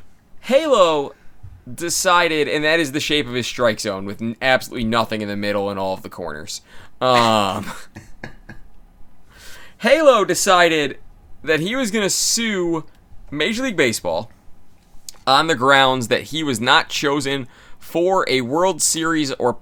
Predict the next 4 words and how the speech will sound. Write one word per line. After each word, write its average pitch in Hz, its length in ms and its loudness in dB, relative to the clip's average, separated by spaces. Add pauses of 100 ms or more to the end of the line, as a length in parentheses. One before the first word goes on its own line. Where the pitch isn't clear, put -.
(140)
postseason 139 680 0
assignment 101 680 -2
based, 120 400 -2 (460)
and, 127 220 0